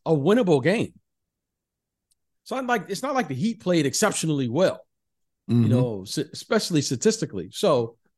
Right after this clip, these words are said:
Speaker 1: that's what was most disappointing about it. And when this skirmish came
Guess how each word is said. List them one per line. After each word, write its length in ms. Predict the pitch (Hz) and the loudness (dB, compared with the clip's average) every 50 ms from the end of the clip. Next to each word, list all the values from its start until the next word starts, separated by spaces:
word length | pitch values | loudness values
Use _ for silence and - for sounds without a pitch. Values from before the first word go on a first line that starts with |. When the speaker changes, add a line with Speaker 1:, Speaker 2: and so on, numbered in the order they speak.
| _ _ _ _ _ _ _ _ _ _ _ _ _ _ _ _ _ _ _ - | _ _ _ _ _ _ _ _ _ _ _ _ _ _ _ _ _ _ _ -2
Speaker 1:
that's 240 | 180 220 262 254 - | 0 0 0 0 -4
what 160 | 277 277 247 | -6 -4 -2
was 180 | 165 147 135 127 | -2 -2 0 0
most 240 | 151 156 147 120 - | 0 0 0 0 -4
disappointing 540 | 156 147 - 127 - - 170 208 202 175 147 | -6 -6 -6 -8 -6 -6 -4 -2 -2 -2 -2
about 240 | 113 117 107 107 113 | -4 -4 -4 -4 -4
it. 160 | 107 - _ - | -6 -8 _ -2
And 500 | 220 277 277 208 170 196 226 233 190 - _ _ _ _ _ _ _ _ _ _ _ _ _ _ _ _ _ _ _ - | 0 2 2 2 2 2 0 -4 -8 -12 _ _ _ _ _ _ _ _ _ _ _ _ _ _ _ _ _ _ _ -6
when 160 | 151 175 165 | -2 -2 0
this 160 | 170 170 175 | 0 0 0
skirmish 500 | - - - 196 220 220 180 151 156 - | -2 -2 0 0 2 2 2 0 -2 -2
came 280 | - - 92 90 131 | -8 -8 -8 -8 -10